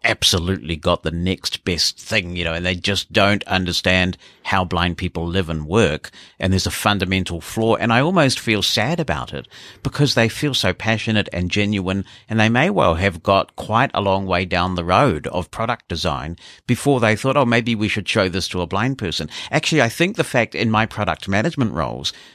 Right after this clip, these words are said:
the fact that I was a blind person was incidental. What they were doing was coming to an assistive technology company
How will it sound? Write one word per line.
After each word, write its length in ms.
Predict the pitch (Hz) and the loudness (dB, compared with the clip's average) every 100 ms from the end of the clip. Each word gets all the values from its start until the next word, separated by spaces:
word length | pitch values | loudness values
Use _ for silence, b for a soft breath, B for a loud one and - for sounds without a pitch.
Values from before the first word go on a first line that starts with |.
| B | B
the 80 | 113 | 0
fact 220 | 143 - | 0 2
that 100 | 113 | 2
I 80 | 107 | 2
was 160 | 98 | 0
a 40 | 95 | 0
blind 280 | 95 104 | 0 0
person 320 | 98 101 92 92 | 0 -4 -2 -2
was 160 | 87 | 0
incidental. 720 | 101 101 80 95 135 113 62 B B - | 0 0 0 2 2 0 -6 B B -2
What 140 | 127 | 2
they 80 | 113 | 2
were 80 | 92 | 0
doing 520 | 80 107 123 80 78 | 0 2 4 2 -2
was 160 | 80 - | -2 -2
coming 420 | 107 87 85 85 | -2 -2 -2 -2
to 400 | - 90 82 82 | -2 -2 -2 -4
an 140 | - 98 | -4 0
assistive 400 | - 98 90 - | 0 0 -4 -6
technology 500 | 92 87 90 90 90 | -6 -2 -2 -2 -6
company 480 | 87 85 80 80 | -6 -6 -4 -6